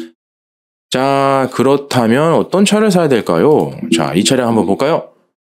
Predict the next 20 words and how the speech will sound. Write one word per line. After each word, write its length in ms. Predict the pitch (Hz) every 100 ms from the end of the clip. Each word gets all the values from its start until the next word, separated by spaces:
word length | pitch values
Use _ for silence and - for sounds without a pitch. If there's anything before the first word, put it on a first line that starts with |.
| _
자, 120 | -
한 120 | 80 139
대만 180 | 180
더 80 | 151
볼게요. 340 | 123 185 - - _ _ -
한 120 | 98
대만. 520 | 90 76 76 143 151 _ _ _ _ - - _ -
잠깐만요. 840 | - 95 113 110 110 113 113 117 - _ _ _ _ _ _ _
자, 140 | - 90
이 100 | 110
차입니다. 340 | 185 151 95
럭셔리 420 | 101 165 240 233
등급. 580 | 214 165 107 143 196 - _ _ _ _ _ _ _ -
천삼백사십만 840 | 214 254 262 - - 101 156 175
원, 100 | 143
팔만 280 | 110 160 147
팔천 280 | 139 135 117
킬로, 160 | 107 87
십육 280 | - 151
년식 460 | 131 98 113 180